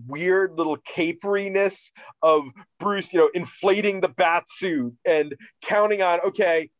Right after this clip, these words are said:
they believe Batman and Bruce Wayne are different people. So if I open the hatch and I'm there tied up, they're gonna think Batman got out. They're not even gonna think about looking on the plane.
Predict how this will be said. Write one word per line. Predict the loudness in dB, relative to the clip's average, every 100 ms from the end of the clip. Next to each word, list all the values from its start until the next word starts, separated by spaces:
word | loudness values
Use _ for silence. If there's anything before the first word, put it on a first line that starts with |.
| _ -4
they | -4
believe | -2 -6 -4 -4 -4
Batman | 0 0 0 -2
and | -2
Bruce | -4 -4
Wayne | -2 -2
are |
different | -2 -6 -6 -12
people. | -10 0 0 0 _ _
So | 0 2
if | 2
I | 2 0 0 0
open | -2 0 0 -2 -4 -4
the | 0 2 2 -2
hatch | -6 -4 -2 -4 -8 -20 -20 _ _ _ -8
and | -6 -6 -2
I'm | 0 0 -2 -2
there | -2
tied | 0 -2 0
up, | 2 0
they're | -2
gonna | -2 -4
think | -6 -6
Batman | -2 -2 -2 -4 0
got | 0
out. | 2 0 0
They're | -2
not | -2 -2
even | -2 -4
gonna | -6 -4
think | -6 0
about | 0 0
looking | -2 -2 -4
on | -4
the | -6 _
plane. | -2 0 0 -2 -4